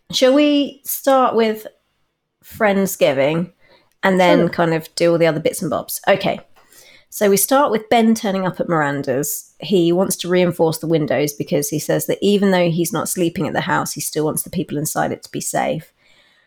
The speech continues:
Speaker 1: And things are a bit passive-aggressive between them, and she asks him not to wake Tuck up, and he says that he'll hammer the nails into the boards as quietly as possible. And <laughs> Tiffany's shaking her head. And then in a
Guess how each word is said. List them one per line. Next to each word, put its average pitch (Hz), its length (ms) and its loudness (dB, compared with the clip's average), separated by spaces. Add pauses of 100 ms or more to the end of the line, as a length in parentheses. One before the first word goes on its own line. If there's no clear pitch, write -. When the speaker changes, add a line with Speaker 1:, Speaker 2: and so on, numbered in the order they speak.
(160)
Speaker 1:
And 226 120 2
things 262 280 4
are 233 80 4
a - 40 4
bit - 280 0 (260)
passive-aggressive 175 1040 -2
between 156 380 0
them, 147 480 -2
and 165 280 0
she - 180 2
asks 170 340 0
him 175 100 -2
not 165 200 -2
to - 80 -8
wake 170 260 2
Tuck - 340 -2
up, - 280 0 (120)
and 175 380 2
he 175 160 0
says 175 300 2
that - 120 0
he'll 180 300 2
hammer 220 400 2
the 214 120 -2
nails 190 640 0
into 190 320 0
the - 60 -2
boards 165 440 4
as - 160 -2
quietly 208 760 2
as 180 100 2
possible. 160 720 -2 (1300)
And 190 180 4
<laughs> - 220 2
Tiffany's 156 300 -4
shaking 160 280 -2
her 143 60 0
head. - 200 -4 (340)
And 202 500 2 (100)
then 202 360 4
in 220 140 4
a 180 180 0